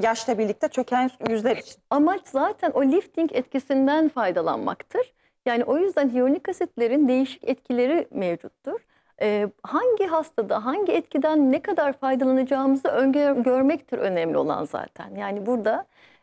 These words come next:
Speaker 2: e, zayıfladığınız zaman ne olur? Burası sarkacak. Sarkmasın. Biz de diyoruz ki o yüzden yavaş yavaş zayıflayın. Zaten çok hızlı zayıflarsanız cildinizin kendini toparlama kapasitesini yavaş, e,
Speaker 1: Evet.
Speaker 2: elinden alıyorsunuz.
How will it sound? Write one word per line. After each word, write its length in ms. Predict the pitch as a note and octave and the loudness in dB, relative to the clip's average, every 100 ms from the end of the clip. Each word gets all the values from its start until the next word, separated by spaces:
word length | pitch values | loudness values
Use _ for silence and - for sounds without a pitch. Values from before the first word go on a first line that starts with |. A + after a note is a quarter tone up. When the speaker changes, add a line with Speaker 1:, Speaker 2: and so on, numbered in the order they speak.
| - | -4
Speaker 2:
e, 280 | F#3+ F#3 | -2 0
zayıfladığınız 680 | F3+ A3+ C4 C#4 C4+ D#4 D4+ | 0 0 0 0 2 2 0
zaman 320 | B3 A3 G#3 | 0 0 0
ne 40 | G3 | 0
olur? 180 | G#3 D#4+ | 0 2
Burası 340 | B3 B3 C#4 | 2 0 -2
sarkacak. 600 | C#4+ B3 A3+ G#3 F#3 F3 | -4 -2 -2 -4 -6 -6
Sarkmasın. 840 | - C#4 F4+ C#4+ B3 B3+ A#3 D4 - _ _ _ | -4 -4 0 0 -2 -2 -2 -2 -6 _ _ _
Biz 140 | A#3 A#3+ | -4 0
de 120 | B3+ | 0
diyoruz 220 | C#4+ A4+ | 0 -2
ki 120 | - | 0
o 60 | A3+ | -2
yüzden 200 | A3 G#3 | 0 -2
yavaş 520 | G#3 G3 G#3+ - - | 0 0 0 -4 -4
yavaş 260 | G3 E3 - | -2 -2 -6
zayıflayın. 540 | - D#3 - - F3 | -8 -8 -6 -8 -6
Zaten 360 | F3 F#3+ A3+ G#3+ | -4 -2 -2 -2
çok 220 | C4+ - | -4 -2
hızlı 200 | B3 A3 | -2 0
zayıflarsanız 840 | G#3+ A#3 - A4+ B4+ D4 D4 C#4 A#3 | 0 0 -2 -4 -2 0 0 0 0
cildinizin 460 | A3+ C4 C4+ D#4 | 0 2 2 0
kendini 360 | D4+ C#4 C#4 D4 | 0 2 2 0
toparlama 500 | C#4+ C4+ C4+ C#4+ E4 | -2 0 0 2 0
kapasitesini 720 | D4+ C#4 D4 D4 D4 F4 F#4+ | -4 -2 -4 -2 -2 0 2
yavaş, 340 | F#4 A#3 G#3 - | 2 0 -2 -6
e, 40 | |
Speaker 1:
Evet. 240 | - F3 F#3 F3 E3+ - | -2 0 -2 -6 -14 -2
Speaker 2:
elinden 340 | G#3+ A3 G3 | 0 2 2
alıyorsunuz. 640 | F#3 F3 F3+ F3+ G#3+ B3 | 0 0 0 -2 -4 -4